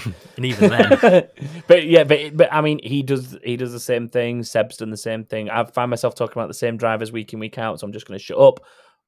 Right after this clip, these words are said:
Speaker 2: But
Speaker 1: Hmm.
Speaker 2: certain drivers have a knack for making the most out of being punted to the back of the field in a first lap incident. Hi, Sergio Perez.
Speaker 1: <laughs>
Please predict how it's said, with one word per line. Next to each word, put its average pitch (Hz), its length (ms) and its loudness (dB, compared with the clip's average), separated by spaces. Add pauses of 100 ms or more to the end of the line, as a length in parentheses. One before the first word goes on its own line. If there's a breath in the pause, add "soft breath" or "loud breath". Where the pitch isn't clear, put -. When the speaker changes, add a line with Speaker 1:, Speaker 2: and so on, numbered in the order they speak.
Speaker 2:
But 110 240 4 (180)
Speaker 1:
Hmm. 123 160 -4
Speaker 2:
certain 120 360 4
drivers 107 640 0
have 107 300 -2
a 107 60 0
knack 107 420 -4
for 101 480 -2 (420 soft breath)
making 104 320 -4
the 104 60 -4
most 101 560 -2
out 98 320 -4
of 101 240 -6 (1300)
being 104 340 -4
punted 101 400 -10
to - 80 -16
the 98 80 -14
back 101 220 -4
of 98 40 -6
the 92 80 -8
field 92 260 -8
in 92 60 -8
a 92 60 -10
first 92 240 -6
lap 95 160 -14
incident. 92 420 -20 (1000)
Hi, 98 100 -6
Sergio 90 340 -14
Perez. - 300 -14 (240)
Speaker 1:
<laughs> - 1000 -6